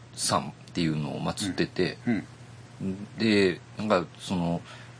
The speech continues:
Speaker 1: いつの時代かわかんないですけど、
Speaker 2: うん。
Speaker 1: あの、昔のね、
Speaker 2: うん。
Speaker 1: 官僚みたいな人で、
Speaker 2: はいはいはい。
Speaker 1: めちゃくちゃ
Speaker 2: うん。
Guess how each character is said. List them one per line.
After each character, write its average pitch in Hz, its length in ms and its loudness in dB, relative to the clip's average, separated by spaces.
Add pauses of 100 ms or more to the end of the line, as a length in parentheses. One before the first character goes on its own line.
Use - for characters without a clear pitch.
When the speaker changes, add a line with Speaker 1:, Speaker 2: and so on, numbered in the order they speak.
(160)
Speaker 1:
い 107 100 -2
つ - 160 4
の 131 160 6
時 131 140 2
代 180 160 8
か 110 100 10
わ 90 60 8
か 92 100 2
ん 90 40 0
な 82 60 0
い - 20 -2
で - 20 -2
す - 80 -8
け 85 80 0
ど、 76 100 -2
Speaker 2:
う 73 40 2
ん。 - 120 2 (640)
Speaker 1:
あ 80 140 0
の、 71 680 -4 (200)
昔 117 360 4
の 127 100 4
ね、 69 260 -8
Speaker 2:
う 123 40 4
ん。 107 120 2 (260)
Speaker 1:
官 165 320 6
僚 143 200 8
み 123 120 4
た 87 160 4
い 67 60 -6
な - 180 -8
人 - 240 -6
で、 - 180 -10 (100)
Speaker 2:
は 156 80 6
い - 20 10
は 104 60 6
い - 40 2
は 78 60 0
い。 - 20 -6 (160)
Speaker 1:
め 95 120 2
ち - 220 4
ゃ 147 60 8
く - 200 -4
ち - 220 2
ゃ 156 220 8 (100)
Speaker 2:
う 101 60 -4
ん。 85 80 -6